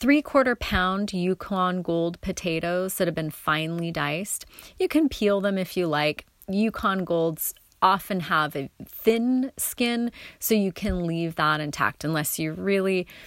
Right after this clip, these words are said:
are not a fan of potato peelings. I sort of prefer to, to peel them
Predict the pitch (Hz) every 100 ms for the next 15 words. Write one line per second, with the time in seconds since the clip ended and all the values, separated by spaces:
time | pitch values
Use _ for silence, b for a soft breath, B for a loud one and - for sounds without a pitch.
0 | B B _ _ - 175 160 151 - 156
1 | 147 139 - 165 143 147 - 151 151 151
2 | 165 - _ - - 320 311 - - 185
3 | 185 180 - 180 - 180 175 175 - -
4 | - 185 175 175 175 165 165